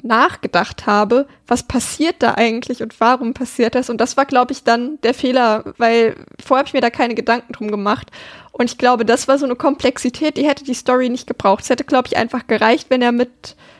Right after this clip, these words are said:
wenn man wusste, okay, der hat jetzt hier irgendwie Chemikalie, irgendwas ist da passiert, scheißegal was genau, der tötet jetzt halt Leute, ne?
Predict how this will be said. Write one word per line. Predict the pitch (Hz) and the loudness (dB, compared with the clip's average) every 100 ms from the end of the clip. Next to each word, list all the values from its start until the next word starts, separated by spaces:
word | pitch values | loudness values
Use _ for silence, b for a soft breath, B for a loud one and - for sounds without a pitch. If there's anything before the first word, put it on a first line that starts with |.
| b | b
wenn | - | 0
man | 240 233 233 - - | 2 2 -2 -10 -10
wusste, | 240 302 294 | -2 0 0
okay, | - 320 294 - | -2 0 0 2
der | 247 | 2
hat | 240 | 2
jetzt | 269 262 | 0 -4
hier | 247 240 240 | 0 2 2
irgendwie | 226 233 240 240 | 0 -2 -2 -4
Chemikalie, | - 226 226 262 269 269 | -2 -4 -2 2 2 2
irgendwas | - 240 240 | 0 -6 -6
ist | 233 - | -8 -8
da | |
passiert, | 220 247 - 269 269 | -8 -10 -2 -2 0
scheißegal | 247 233 233 233 240 233 | -2 -2 -2 2 2 2
was | 240 - | -2 -2
genau, | 220 240 254 B B B - | 0 2 2 B B B -2
der | 226 | 0
tötet | 220 - | 0 -2
jetzt | 190 - | -6 -6
halt | - | -4
Leute, | - - - | -2 -2 -2
ne? | 196 | -2